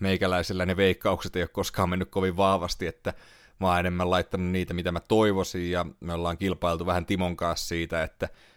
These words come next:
kumpi saa enemmän oikein, ja kyllä se vaan on niin mennyt, että järki on voittanut tunteet siinä kohtaa, ja joo, hmm, mut en tiedä, katsotaan vähän, tehdäänkö me Timon kanssa joku tän tyylinen nyt tällä kertaa, että vähän veikkaillaan ja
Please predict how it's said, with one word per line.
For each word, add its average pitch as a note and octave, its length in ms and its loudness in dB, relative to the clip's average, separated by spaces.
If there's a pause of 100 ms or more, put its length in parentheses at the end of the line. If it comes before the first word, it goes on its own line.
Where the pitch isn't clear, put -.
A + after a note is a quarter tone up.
kumpi F#2+ 280 2
saa F2+ 160 4
enemmän F#2 260 0
oikein, E2+ 560 0
ja E2 120 -2 (300)
kyllä F2+ 200 -6
se A2+ 140 -4
vaan B2 200 2
on B2 140 0
niin B2 160 0
mennyt, A#2 360 0
että G#2+ 260 -4 (380)
järki A2+ 420 4
on G2+ 120 2
voittanut G#2 580 0
tunteet G2 520 0
siinä F#2+ 300 -2
kohtaa, D#2 540 -6 (560)
ja E2+ 360 -4 (240)
joo, A#2 360 -4 (720)
hmm, B2 260 -4 (180)
mut B2 120 -4
en E3 160 4
tiedä, A2+ 180 2
katsotaan D3+ 360 2
vähän, C#3+ 200 0
tehdäänkö C3+ 280 0
me D3+ 60 -4
Timon B2 300 0
kanssa F#2 520 0
joku F2+ 140 -4
tän F2+ 260 0
tyylinen E2 420 -4
nyt E2 180 -10
tällä F2 280 -2
kertaa, D2+ 440 -6
että - 200 -10
vähän F2 180 -4
veikkaillaan E2 680 -4
ja E2 100 -6